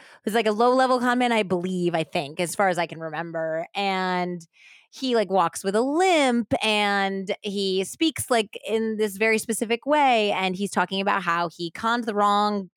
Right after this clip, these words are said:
guy, and he got involved with this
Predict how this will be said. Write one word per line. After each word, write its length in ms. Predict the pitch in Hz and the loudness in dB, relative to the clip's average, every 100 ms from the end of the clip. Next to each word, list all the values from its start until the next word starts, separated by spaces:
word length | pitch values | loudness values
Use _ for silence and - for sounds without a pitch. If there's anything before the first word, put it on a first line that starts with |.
| - | -4
guy, 640 | 190 180 175 180 175 170 165 _ _ _ | 2 2 4 2 0 -2 -6 _ _ _
and 120 | 202 | -4
he 60 | 202 | 0
got 200 | 202 196 | 0 -2
involved 460 | 180 180 180 175 175 | -2 0 0 -2 -4
with 100 | 175 | -4
this 260 | 165 - | -6 -8